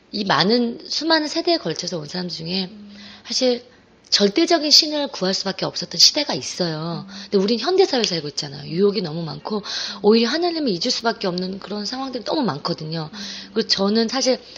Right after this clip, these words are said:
Speaker 1: 거기에 거의 최고봉이라 할 수 있는 그런 직업까지 지녀서
Speaker 2: 네.
Speaker 1: 사실 어떤 보여지는 거에 익숙한 직업이에요, 저는.
Speaker 2: 네.
Speaker 1: 최고잖아요, 그러기에 연예인이란
Speaker 2: 그렇죠.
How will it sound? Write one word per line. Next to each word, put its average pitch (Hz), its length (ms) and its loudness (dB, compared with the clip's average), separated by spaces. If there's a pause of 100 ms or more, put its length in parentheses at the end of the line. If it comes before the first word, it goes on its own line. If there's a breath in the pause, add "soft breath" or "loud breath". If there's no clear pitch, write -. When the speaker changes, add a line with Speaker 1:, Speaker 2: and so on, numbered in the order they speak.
Speaker 1:
거기에 208 400 8
거의 185 320 4
최고봉이라 269 580 10
할 196 80 8
수 - 140 -6
있는 180 140 0
그런 180 200 -2
직업까지 208 600 8
지녀서 156 600 0
Speaker 2:
네. 208 80 -8 (360 loud breath)
Speaker 1:
사실 254 320 0 (840 loud breath)
어떤 185 500 2 (720)
보여지는 202 500 8
거에 180 140 4
익숙한 185 380 0
직업이에요, 143 420 0
저는. 147 440 -4
Speaker 2:
네. 202 320 -14 (360)
Speaker 1:
최고잖아요, 302 560 6
그러기에 156 340 0
연예인이란 151 520 -2
Speaker 2:
그렇죠. 139 60 -4